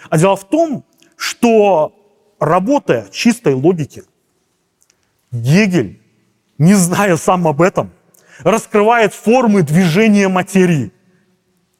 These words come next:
за-, движения самой действительности. То есть, как оно выглядит с точки зрения идеалиста? Вот есть чистая мысль. Мысль породила реальность, поэтому в любой реальности есть элемент этой чистой мысли.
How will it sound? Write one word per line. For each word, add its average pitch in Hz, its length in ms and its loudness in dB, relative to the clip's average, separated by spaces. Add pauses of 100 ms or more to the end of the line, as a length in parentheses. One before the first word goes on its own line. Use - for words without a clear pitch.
(160)
за-, 151 200 0
движения 190 600 2
самой 196 380 0
действительности. 180 840 -2 (1120)
То 269 140 2
есть, - 400 -4 (920)
как 247 260 0
оно 202 140 -2
выглядит 202 240 2
с - 40 -18
точки 180 200 -2
зрения 160 260 0
идеалиста? 135 440 -4 (640)
Вот - 160 -6
есть 240 180 0
чистая 311 300 0
мысль. 180 360 -2 (380)
Мысль 214 280 2
породила 175 420 0
реальность, 302 420 0
поэтому 185 220 0
в 165 60 0
любой 202 260 2
реальности 180 680 0 (480)
есть 175 540 0 (260)
элемент 165 560 0
этой 165 220 -2
чистой 190 280 0
мысли. 185 360 0